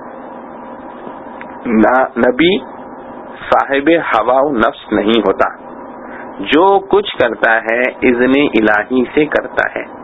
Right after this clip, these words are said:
نبی ماننے کے بعد ہر اعتراض ختم ہو جاتا ہے، اور اگر کوئی شخص آپ صلی اللہ علیہ وسلم کو نبی ہی نہ مانے اور یہ الزام لگائے کہ آپ صلی اللہ علیہ وسلم نے محض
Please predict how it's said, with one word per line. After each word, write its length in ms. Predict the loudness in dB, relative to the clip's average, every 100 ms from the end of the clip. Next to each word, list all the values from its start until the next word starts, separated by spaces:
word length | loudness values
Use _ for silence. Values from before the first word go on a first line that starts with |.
| -18 -18 -18 -16 -16 0 2 2
نبی 180 | 2 2
ماننے 460 | 4 4 2 0 2
کے 160 | 2
بعد 380 | 4 4 4 2
ہر 520 | -2 -2 0 2 2
اعتراض 380 | 2 2 2 2
ختم 360 | -2 0 0 0
ہو 80 |
جاتا 340 | 2 0 2 0
ہے، 180 | 2 2
اور 80 | 2
اگر 120 | 0
کوئی 220 | 0 2
شخص 320 | 2 2 2
آپ 140 | 2 0
صلی 100 | 0
اللہ 140 | 2 2
علیہ 200 | 0 -2
وسلم 140 | 0
کو 100 | 0
نبی 460 | 2 2 4 6 6
ہی 60 |
نہ 140 | 6 4
مانے 280 | 2 2
اور 120 | 2 4
یہ 140 | 4
الزام 400 | 4 4 2 2
لگائے 300 | 2 2 2
کہ 120 | 2 0
آپ 100 | 0
صلی 100 | 2
اللہ 180 | 4
علیہ 140 | 2 0
وسلم 160 | 0
نے 120 | 0 2
محض 440 | 2 2 -2 -14